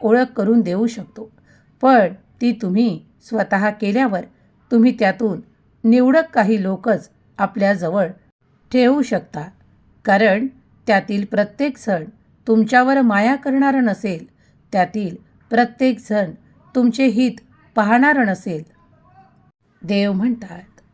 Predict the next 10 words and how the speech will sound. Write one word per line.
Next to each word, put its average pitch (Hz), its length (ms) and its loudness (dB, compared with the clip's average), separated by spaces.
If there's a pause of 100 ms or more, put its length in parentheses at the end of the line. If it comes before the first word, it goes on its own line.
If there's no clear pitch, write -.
"बाळा, 175 460 0 (640)
तू 330 80 -6
तुझे 320 280 0
पूर्ण 269 340 2
नशीब 240 560 0 (300)
बदलू 202 400 -2
शकतोस, 156 560 -12 (480)
फक्त 240 280 0
तू 240 240 -2
तुझ्यावर, 214 480 -2